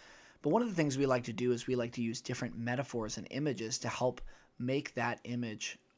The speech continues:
more full to us and more helpful to us. And so one of the ways we explain it is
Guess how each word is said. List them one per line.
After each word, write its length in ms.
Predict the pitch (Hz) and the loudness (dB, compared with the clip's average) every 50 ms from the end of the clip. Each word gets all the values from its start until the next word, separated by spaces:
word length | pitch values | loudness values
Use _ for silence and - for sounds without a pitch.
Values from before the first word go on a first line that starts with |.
| - | -6
more 240 | - 120 117 120 117 | -4 -2 0 0 0
full 480 | 120 - - - - 123 123 120 117 120 | -2 -4 -8 -6 0 2 2 2 2 0
to 260 | 117 - - 104 69 | 0 -2 -4 -4 -4
us 360 | 64 64 - - - - - - - - - _ - | -6 -4 -2 -2 -2 -2 -4 -8 -18 -20 -20 _ -8
and 100 | - 110 | -6 -6
more 140 | 107 98 - | -6 -6 -6
helpful 480 | - - - 120 117 - - - 78 - | -8 -6 -4 -4 -6 -6 -8 -14 -14 -12
to 180 | - - 101 69 | -8 -8 -8 -8
us. 320 | - - - - - - - - - - - - - - - - - - - - - _ _ _ _ _ - | -10 -8 -4 -4 -4 -4 -6 -12 -20 -20 -20 -20 -20 -20 -20 -20 -20 -20 -20 -20 -20 _ _ _ _ _ -2
And 100 | 135 123 | 0 2
so 80 | - | 4
one 180 | 139 135 160 180 | 4 4 4 4
of 60 | 185 | 4
the 60 | 156 | 4
ways 260 | 131 127 127 127 120 - | 6 6 6 4 4 2
we 240 | 123 120 113 - - - _ _ - | 0 0 -2 -2 -8 -16 _ _ -8
explain 500 | 117 - - - - 123 117 117 110 101 | -2 2 2 2 2 2 0 0 0 -2
it 220 | 104 107 107 - - _ - | -4 -6 -8 -10 -12 _ -4
is 360 | - 117 110 98 98 92 - | -2 0 0 0 0 -2 -2